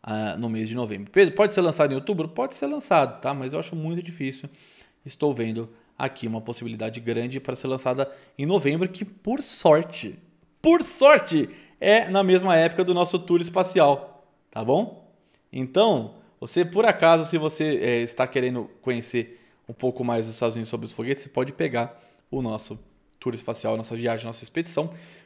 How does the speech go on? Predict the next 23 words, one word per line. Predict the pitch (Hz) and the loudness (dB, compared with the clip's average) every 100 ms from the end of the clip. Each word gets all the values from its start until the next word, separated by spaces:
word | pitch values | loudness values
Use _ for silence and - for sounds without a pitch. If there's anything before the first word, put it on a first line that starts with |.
| _ | _
para | 135 147 | 2 2
a | 165 | 2
Flórida | 123 123 127 131 | 0 0 0 -4
e | 127 156 156 _ | -6 -6 -12 _
provavelmente | - 165 190 165 151 151 | 2 4 4 2 0 -2
a | |
gente | 147 151 | -4 -4
tem | 147 | -4
chance | 135 127 | -6 -6
de | 143 | -6
ver | 127 117 - _ _ _ _ _ _ _ _ | -6 -6 -10 _ _ _ _ _ _ _ _
o | 101 113 | -10 -8
S | 107 | -4
L | 127 135 | 0 2
S, | 127 120 - 147 _ _ _ | 0 -2 -8 -16 _ _ _
o | - | -6
Starship, | 135 - 143 135 110 110 127 131 _ _ _ _ _ | -4 4 2 2 -6 -6 -8 -10 _ _ _ _ _
tá? | - 110 120 - - | -4 -4 -4 -16 -8
É, | 113 107 - - | -6 -6 -8 -6
e | 135 - | -6 -4
até | 127 - 127 127 123 - | -6 -4 0 0 -2 -18
Super | - - - 131 156 123 | -18 -12 -10 -2 0 0
Heavy. | 110 113 107 | 0 -2 -4